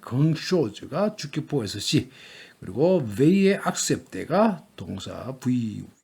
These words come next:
V가 되고 그다음에 르가 O, 즉 삼행식이 되겠습니다. 그래서 스, 그것은 n'est pas grand chose, 뭐 대단한 것이 아니, 아닙니다. 즉 약소하지만 mais, 그러나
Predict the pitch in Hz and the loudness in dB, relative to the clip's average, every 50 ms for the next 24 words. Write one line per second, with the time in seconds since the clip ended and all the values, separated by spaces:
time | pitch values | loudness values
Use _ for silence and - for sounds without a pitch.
0 | _ _ _ _ _ - - - _ _ _ 160 151 131 107 95 92 - 92 92 | _ _ _ _ _ -20 -20 -20 _ _ _ 6 6 6 6 2 -4 -6 -8 -4
1 | 107 156 190 185 160 - 156 151 151 156 180 196 185 139 131 139 185 214 202 143 | 0 0 2 2 2 0 0 0 2 2 2 0 0 0 4 6 8 8 8 8
2 | 107 127 165 190 185 - - _ _ _ _ _ 175 170 139 101 - - _ _ | 6 4 2 2 0 -2 -8 _ _ _ _ _ 6 6 6 6 2 -6 _ _
3 | _ _ _ - 147 151 - - 117 101 113 139 139 - 131 113 92 92 85 - | _ _ _ -10 -8 -8 -8 -10 -6 -2 -2 -2 0 0 -2 -4 -4 -6 -10 -10
4 | - - - 90 92 90 - 151 151 - - _ _ _ - - - - - _ | -12 -14 -14 -14 -14 -4 -2 -2 -2 -2 -4 _ _ _ -20 -20 -20 -20 -20 _
5 | _ - - - - 160 180 196 165 - - - - 190 175 120 - - - 110 | _ -12 -8 -6 -2 -2 0 -2 -2 -6 -6 -4 2 2 2 2 2 -2 -4 2
6 | 107 139 156 156 - 117 113 139 175 185 147 113 107 104 117 123 - - - 190 | 2 2 2 2 0 0 0 2 2 2 0 0 -2 -2 -2 -4 -2 0 2 2
7 | 202 196 190 - - 117 127 160 175 170 - - 175 156 123 104 - 98 - _ | 2 2 0 -2 -4 0 2 4 4 2 2 2 2 2 2 2 -2 -8 -12 _
8 | - - - - _ _ - 101 107 107 - - _ _ _ _ _ - 98 101 | -20 -20 -20 -20 _ _ -10 -10 -10 -10 -10 -18 _ _ _ _ _ -4 -4 -2
9 | - 120 117 117 113 127 139 - 185 147 101 92 95 101 107 120 127 - 107 104 | 0 0 0 0 0 -2 0 0 0 0 0 -2 -2 -2 -2 -2 -2 -4 -4 -2
10 | 104 107 120 156 165 139 - - - _ _ - 151 151 - - 104 110 - - | 0 2 2 2 2 2 0 -2 -12 _ _ -8 -8 -8 -6 -6 -6 -6 -6 -4
11 | - 131 120 113 104 101 95 123 156 135 92 95 147 151 - - - - - - | -4 -2 -4 -4 -6 -4 0 2 2 2 0 -2 -8 -12 -12 -20 -20 -20 -20 -20
12 | - _ _ 101 120 127 123 101 87 - - _ _ - 92 87 87 104 139 202 | -20 _ _ 2 4 4 4 2 0 -6 -14 _ _ -12 -10 -8 -2 2 4 4
13 | 247 247 247 | 4 4 2